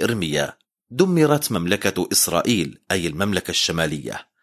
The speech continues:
إذ كان الله قد أسلم شعب مملكة إسرائيل في يد الأعداء، لأنهم لم يصدقوا كلمة الأنبياء، فلم يتوبوا عن خطيتهم. وهكذا لم يتبق من شعب إسرائيل الأصلي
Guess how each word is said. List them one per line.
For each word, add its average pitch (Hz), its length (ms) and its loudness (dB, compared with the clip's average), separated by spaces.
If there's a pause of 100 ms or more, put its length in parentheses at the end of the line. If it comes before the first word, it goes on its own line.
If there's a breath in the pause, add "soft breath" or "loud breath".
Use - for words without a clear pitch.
(520 soft breath)
إذ 123 120 2
كان 196 260 2
الله 98 480 2
قد 117 260 -2
أسلم 82 500 2
شعب 90 360 2
مملكة 90 680 -2
إسرائيل 131 580 2
في 90 160 -4
يد 82 240 0
الأعداء، 90 680 0 (360 loud breath)
لأنهم 143 540 2
لم 175 300 4
يصدقوا 120 800 2
كلمة 95 480 0
الأنبياء، 92 840 0 (360 soft breath)
فلم 104 420 2
يتوبوا 113 600 4
عن 85 160 0
خطيتهم. 80 800 -4 (680)
وهكذا 80 580 -2
لم 92 200 2
يتبق 90 520 0
من 82 180 -2
شعب 80 300 0
إسرائيل 90 800 0
الأصلي 123 800 2